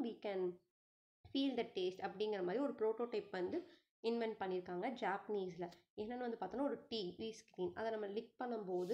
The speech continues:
ஃபுட்டோட flavors வந்து அது imitate பண்ற மாதிரி வந்து ஒரு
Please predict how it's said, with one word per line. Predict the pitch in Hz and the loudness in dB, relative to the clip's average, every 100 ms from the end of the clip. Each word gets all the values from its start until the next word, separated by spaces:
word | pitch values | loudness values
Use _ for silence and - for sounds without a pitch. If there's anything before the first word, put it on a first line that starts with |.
| 320 | 0
ஃபுட்டோட | - 262 240 277 269 | -2 -2 2 4 2
flavors | 220 208 220 226 190 | 0 2 2 2 0
வந்து | 196 277 | 0 2
அது | 226 | 4
imitate | 214 233 233 220 | 2 4 4 4
பண்ற | 190 180 180 | -2 -2 0
மாதிரி | 180 185 208 | 0 2 0
வந்து | 175 185 349 - - - 226 | 0 0 -2 -6 -14 0 2
ஒரு | 220 | 4